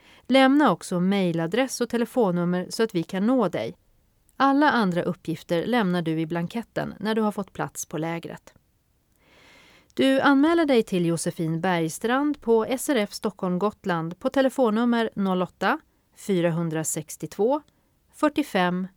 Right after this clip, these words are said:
noll sex eller josefin snabel A S R F Stockholm Gotland punkt se.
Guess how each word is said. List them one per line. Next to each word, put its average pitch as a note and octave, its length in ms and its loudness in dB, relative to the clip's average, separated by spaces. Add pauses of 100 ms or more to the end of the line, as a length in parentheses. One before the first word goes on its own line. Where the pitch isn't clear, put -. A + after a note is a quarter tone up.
(140)
noll E3 400 -6
sex - 520 -10 (360)
eller A3+ 500 -2 (100)
josefin A3 720 -4 (120)
snabel F3+ 480 0
A F#3 140 0 (420)
S C#4 260 -2
R A3 80 0
F A3 280 -2
Stockholm F#3 560 -4
Gotland F3 600 -8
punkt F3 380 -10
se. - 280 -10